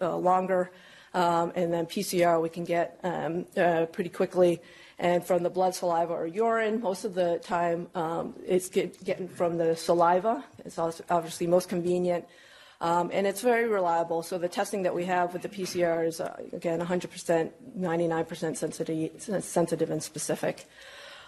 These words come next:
Um, but again, this has to be done in three weeks of birth. Um, one complication of this is, again, as I said before, the saliva can, um, can have breast milk in it, um, that is from a mother. And if the mother can transmit her,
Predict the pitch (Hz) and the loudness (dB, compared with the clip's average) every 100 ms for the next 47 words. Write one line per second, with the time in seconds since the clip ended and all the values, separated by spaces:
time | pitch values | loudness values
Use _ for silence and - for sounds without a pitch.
0 | - 165 165 165 185 180 185 180 190 208 | -2 0 0 0 -2 0 0 0 0 -2
1 | 208 220 196 185 175 190 185 190 180 175 | -2 -4 -2 -2 -2 -4 -4 -4 -4 0
2 | 175 269 208 208 - - - 185 175 175 | 4 4 4 0 -6 -16 -6 -2 0 -2
3 | 170 - - - - 214 226 247 226 220 | -6 -12 -20 -12 -2 0 2 0 0 0
4 | 214 202 196 175 190 190 170 180 180 175 | 0 0 -2 -2 -2 -2 -6 -6 -2 0
5 | 170 175 170 196 180 180 220 208 190 175 | 0 0 0 0 0 -2 2 4 4 0
6 | 160 - 190 185 196 196 190 180 - 185 | -4 -2 2 4 2 2 0 0 -4 -4
7 | 175 - 185 165 165 - - _ 202 190 | -4 -6 -4 -2 -2 -6 -16 _ -10 -2
8 | 180 175 175 170 202 - 233 208 202 196 | 0 2 2 4 2 2 2 0 0 0
9 | 202 269 - - - - - 185 185 180 | -2 -4 -10 -20 -20 -6 0 2 2 2
10 | 170 170 175 170 - 180 175 - 180 175 | 0 -2 -2 -2 -4 -6 -6 -2 0 0
11 | 170 185 196 185 175 - 170 175 - 170 | 0 0 2 2 0 0 -6 -6 -6 0
12 | 190 190 185 - - 196 196 196 196 175 | 2 2 0 -2 -4 0 0 0 0 0
13 | 196 180 - - - 262 208 254 214 180 | 2 0 0 -12 0 4 4 4 2 -2